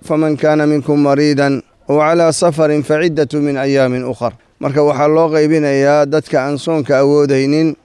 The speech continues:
oo ca-, ka caajisayo, laba qayb bay u qaybsan yihiin. Qismun daa'imun wa qismun taari'un.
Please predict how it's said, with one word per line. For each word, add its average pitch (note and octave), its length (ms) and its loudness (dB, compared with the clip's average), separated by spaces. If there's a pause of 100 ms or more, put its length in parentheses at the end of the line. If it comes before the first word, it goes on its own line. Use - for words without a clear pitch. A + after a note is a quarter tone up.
(280)
oo C3+ 100 2
ca-, C3+ 200 0
ka E3+ 140 -2
caajisayo, D3 880 0
laba D#3 240 0
qayb D3 220 0
bay C#3+ 140 2
u D3 60 0
qaybsan C3 340 -2
yihiin. A2 320 -8 (320)
Qismun D#3 560 -2
daa'imun E3 680 2 (520)
wa C3 140 -2
qismun D3+ 520 -2
taari'un. C#3 760 0